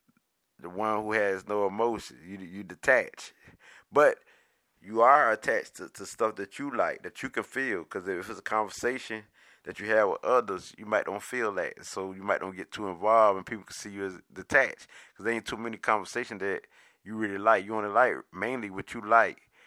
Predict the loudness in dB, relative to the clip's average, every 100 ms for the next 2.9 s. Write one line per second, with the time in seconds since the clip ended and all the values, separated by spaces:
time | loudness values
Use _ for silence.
0 | _ _ _ 2 2 2 _ _ _ _
1 | 0 4 4 2 0 -2 -8 -12 -8 -4
2 | -4 -6 -8 -10 -4 0 0 0 -6